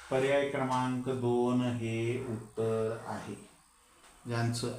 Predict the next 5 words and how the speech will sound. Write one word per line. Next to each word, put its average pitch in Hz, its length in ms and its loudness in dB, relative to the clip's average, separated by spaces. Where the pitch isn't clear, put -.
आलंय 127 400 2
त्यांचं 120 440 -2
अभिनंदन, 127 720 4
ज्यांचं 110 400 -2
चुकलंय 143 680 2